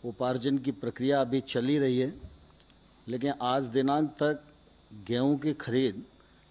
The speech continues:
तीन सौ साठ लाख मीट्रिक टन हो चुकी है। गत वर्ष ये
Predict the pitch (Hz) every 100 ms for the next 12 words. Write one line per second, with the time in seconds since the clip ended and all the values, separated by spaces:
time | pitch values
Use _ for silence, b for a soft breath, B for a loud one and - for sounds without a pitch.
0 | _ - 127 143 143 151 - 123 139 -
1 | 131 127 127 117 123 - 139 - - 113
2 | 98 - - - - - - - - -
3 | 123 131 - 113 139 123 131 156 - -
4 | - - - - - 104 131 131 139 139
5 | 131 -